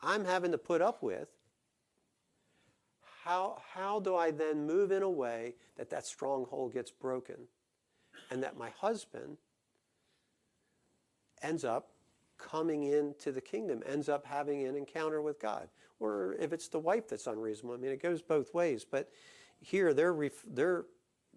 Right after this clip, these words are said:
because of the culture that they're in, wives, you could be unreasonable, but your life would be short.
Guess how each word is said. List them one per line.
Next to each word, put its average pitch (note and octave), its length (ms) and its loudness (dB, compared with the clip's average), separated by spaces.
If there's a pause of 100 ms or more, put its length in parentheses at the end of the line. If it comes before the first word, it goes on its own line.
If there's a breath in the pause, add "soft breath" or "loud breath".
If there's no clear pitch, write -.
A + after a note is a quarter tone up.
(200)
because E3+ 400 2
of E3 140 4
the B2 80 -2
culture E3 440 2
that B2+ 220 2
they're A2+ 160 0
in, B2+ 440 0 (960 loud breath)
wives, F3 560 2 (800 soft breath)
you F3 120 2
could C#3 220 0
be G#3+ 140 4
unreasonable, C3 640 2
but C#3 200 2
your D#3+ 140 2
life F#3+ 280 4
would A2+ 120 -2
be A#2+ 120 -6
short. G#2 380 -6